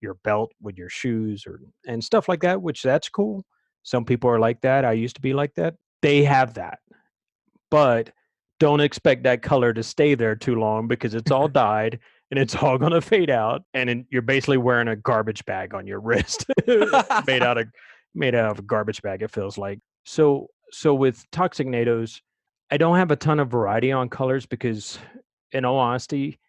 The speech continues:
Speaker 1: the solid colors is what matches more stuff and, and, and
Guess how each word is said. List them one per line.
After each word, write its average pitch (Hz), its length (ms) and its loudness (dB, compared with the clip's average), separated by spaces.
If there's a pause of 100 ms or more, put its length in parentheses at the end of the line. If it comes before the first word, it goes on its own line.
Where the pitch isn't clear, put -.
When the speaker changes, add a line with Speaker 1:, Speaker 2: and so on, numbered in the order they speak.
(460)
Speaker 1:
the 123 80 -4
solid 139 440 0
colors 131 440 -4
is 110 160 -12
what 117 240 -6
matches 110 580 -6
more 135 240 -4
stuff 131 440 -6
and, 113 300 -10
and, 110 300 -10
and 110 440 -10